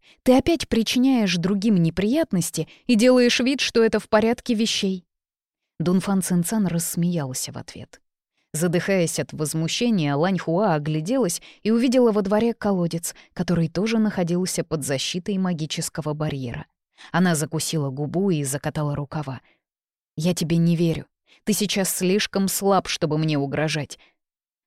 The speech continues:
Орхидея вытащила из колодца ведро и обвязала веревкой талию.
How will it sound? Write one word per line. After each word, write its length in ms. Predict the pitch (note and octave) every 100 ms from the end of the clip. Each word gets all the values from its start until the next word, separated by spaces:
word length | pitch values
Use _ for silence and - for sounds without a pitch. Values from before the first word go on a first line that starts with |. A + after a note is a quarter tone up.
| -
Орхидея 640 | F#3 F#3 A3+ A3+ B3+ F#3+
вытащила 540 | E3+ A3 G3 - F3
из 200 | E3 D3+
колодца 500 | - D#3+ G3 F#3 - C3
ведро 460 | C3+ D#3 G#3+ C#4 - -
и 120 | G3
обвязала 560 | G3+ F3+ F#3+ G#3 B3+ B3
веревкой 480 | G3 G3+ G#3 - F#3
талию. 520 | - D3+ D3 D3 D#3